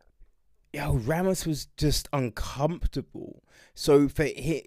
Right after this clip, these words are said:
like, trying to get a triangle, trying to get a lot of different stuff, it just wasn't gonna work.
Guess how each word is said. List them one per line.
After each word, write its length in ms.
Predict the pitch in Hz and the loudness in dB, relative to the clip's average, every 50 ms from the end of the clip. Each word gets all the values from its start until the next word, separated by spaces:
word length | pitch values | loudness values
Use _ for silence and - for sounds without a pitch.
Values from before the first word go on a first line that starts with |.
| - | -8
like, 280 | 143 151 147 143 110 - | -4 -2 -2 -2 -4 -6
trying 360 | - - - 143 151 156 156 | -6 -4 0 2 2 2 2
to 60 | 156 | 0
get 240 | 135 113 151 - - | 0 0 -2 -2 -2
a 60 | 123 | -6
triangle, 880 | 117 - - - - 139 143 156 156 151 147 143 135 110 120 120 110 101 | -8 -6 -4 -2 2 2 4 4 2 2 0 0 -2 -2 -2 -4 -4 -2
trying 480 | - - - 143 139 156 156 151 147 143 | 0 0 0 2 2 2 2 2 2 2
to 80 | 135 | 0
get 400 | 123 113 117 139 135 131 - _ _ _ _ - - _ _ _ _ _ _ _ _ _ _ _ _ _ _ _ _ _ - | -2 0 -2 -2 -2 -2 -4 _ _ _ _ -20 -20 _ _ _ _ _ _ _ _ _ _ _ _ _ _ _ _ _ -8
a 100 | 123 131 | -6 -4
lot 400 | 131 123 120 123 131 160 180 - | -2 0 2 6 8 8 8 8
of 240 | - 160 - - - - | 6 2 0 0 -2 2
different 400 | 170 165 - - 156 139 - - | 2 2 4 4 2 2 0 -2
stuff, 640 | - - - - _ - 185 190 180 - - - | -4 -4 -4 -4 _ -4 -2 0 0 0 0 0
it 120 | 151 139 - | -2 -4 -4
just 220 | 151 135 - - | -2 2 2 2
wasn't 320 | 135 156 160 139 151 131 113 | 4 4 2 2 2 0 0
gonna 180 | 139 127 123 | -2 -2 -2
work. 560 | 113 127 151 151 113 92 - - - - - | -2 -2 -2 -2 -2 -4 -8 -12 -18 -20 -20